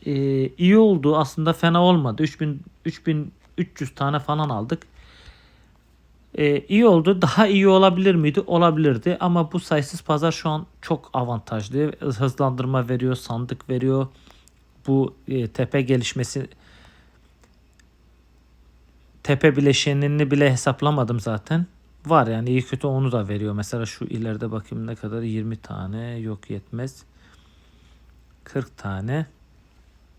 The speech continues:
altmış tane de öyle verse yüz tane. Pardon, bir de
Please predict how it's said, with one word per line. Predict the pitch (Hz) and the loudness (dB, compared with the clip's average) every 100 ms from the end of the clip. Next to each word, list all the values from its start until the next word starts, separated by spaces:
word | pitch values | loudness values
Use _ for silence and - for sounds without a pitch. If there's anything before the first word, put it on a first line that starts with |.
| _ _ _ _ _ - | _ _ _ _ _ -14
altmış | 104 - 123 | -14 -10 -12
tane | - 95 92 | -10 -10 -8
de | - | -6
öyle | 123 101 | -6 -6
verse | 98 - 175 | -8 -6 -4
yüz | 156 120 | -2 -4
tane. | - 82 - - - - - - - - _ | -10 -12 -12 -20 -20 -20 -20 -20 -20 -20 _
Pardon, | - 180 151 160 | 4 6 6 2
bir | |
de | 233 226 | 4 2